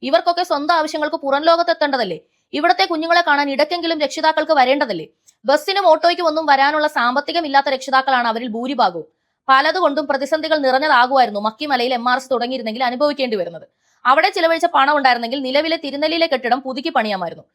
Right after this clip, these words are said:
ഇപ്പോൾ ഈ സ്കൂൾ ആറളം ഫാമിലെ കെട്ടിടത്തിലേക്ക് മാറ്റുകയാണ്. അവിടെ വൈദ്യുതി പ്രശ്നം ഉള്ളതിനാലാണ് വൈകുന്നത് എന്നാണ് അറിഞ്ഞത്. അപ്പോഴും ഈ കുട്ടികളും രക്ഷിതാക്കളും അനുഭവിക്കുന്ന ബുദ്ധിമുട്ടുകളെ കുറിച്ച് ഓർത്തു നോക്കൂ.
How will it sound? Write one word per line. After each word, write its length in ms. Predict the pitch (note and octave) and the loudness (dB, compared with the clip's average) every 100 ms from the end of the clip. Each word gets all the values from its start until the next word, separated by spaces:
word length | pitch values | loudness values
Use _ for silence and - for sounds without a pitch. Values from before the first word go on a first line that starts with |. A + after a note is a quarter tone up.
| _ | _
ഇപ്പോൾ 320 | D4 F4+ F#4+ | -6 2 2
ഈ 40 | G4 | 2
സ്കൂൾ 260 | - E4+ | 0 2
ആറളം 340 | D4 C#4 E4 F4+ | 4 6 4 4
ഫാമിലെ 280 | D4+ D4+ | 2 2
കെട്ടിടത്തിലേക്ക് 520 | D4+ C4+ C4+ C4+ C4 C#4+ | 2 2 0 2 0 0
മാറ്റുകയാണ്. 560 | A#3 A3+ C4+ C4 F3 - _ _ | 0 -2 -2 -2 -2 -6 _ _
അവിടെ 220 | C4 D4+ | 2 4
വൈദ്യുതി 340 | F4+ D4 D#4 F4+ | 4 2 0 -2
പ്രശ്നം 360 | F4+ F#4 F#4+ | -2 0 0
ഉള്ളതിനാലാണ് 560 | D4+ C#4+ D#4 D#4+ D4 C4+ | 2 0 2 2 2 2
വൈകുന്നത് 560 | C4+ B3+ C4 D#4+ C4+ C#4+ | 2 2 -2 -2 0 0
എന്നാണ് 280 | C4+ D#4 B3+ | 0 0 0
അറിഞ്ഞത്. 280 | G3 F#3 D3+ _ _ - | -2 -4 -10 _ _ -2
അപ്പോഴും 380 | - F#4+ A4+ G4+ | 2 4 4 2
ഈ 80 | |
കുട്ടികളും 380 | F#4+ F#4 F4 F4 | -2 -2 0 0
രക്ഷിതാക്കളും 480 | E4+ E4 D#4+ D#4 D#4+ | -2 2 2 4 2
അനുഭവിക്കുന്ന 420 | D4+ D4 D4+ D#4 | 0 -2 -2 -2
ബുദ്ധിമുട്ടുകളെ 520 | D4 C#4+ D4+ D#4+ D#4+ | -4 -4 -6 -4 0
കുറിച്ച് 280 | D#4+ D4+ - | 0 -2 0
ഓർത്തു 360 | C#4 C4 C4+ D#4+ | 2 4 2 2
നോക്കൂ. 320 | D4+ C4+ C#4 | -2 -2 -10